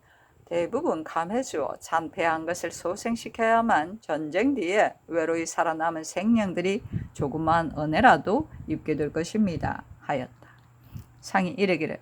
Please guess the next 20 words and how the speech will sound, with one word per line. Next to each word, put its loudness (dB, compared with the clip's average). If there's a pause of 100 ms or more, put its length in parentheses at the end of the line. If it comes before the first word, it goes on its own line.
(120)
"유사에게 4
의논하여 4 (220)
할 4
만한 2
일이 2
있거든 -4
하라." 2 (140)
하니, -2 (260)
이 -2
원익이 -6
아뢰기를, 0 (380)
"상께서 0
호주에 0
전교하셔야 0
할 -2
것입니다." 2
하였다. -2 (380)
이 -2
덕렬이 -2
아뢰기를, 0